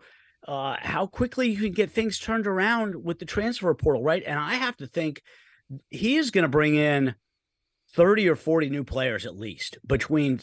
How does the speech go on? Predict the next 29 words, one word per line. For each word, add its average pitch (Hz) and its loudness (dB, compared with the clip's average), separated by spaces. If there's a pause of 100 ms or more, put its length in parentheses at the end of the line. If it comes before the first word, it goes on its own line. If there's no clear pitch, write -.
high 160 0
school, 202 4
uh, 156 0
signings 175 0
and 135 -4
transfers. 170 0 (480)
That 180 -2
roster 165 2
is 127 -4
gonna 139 -2
get 131 -2
completely 147 -2
overhauled, 110 -4 (420)
and 131 0
it 143 0
shouldn't 202 2
surprise 151 0
anybody 123 0
if 123 -6
they, 120 -4 (120)
they 127 0
end 127 0
up 104 -8
getting 117 -4 (120)
from 123 -4
where 139 4
they 135 4
are 127 2
now 107 0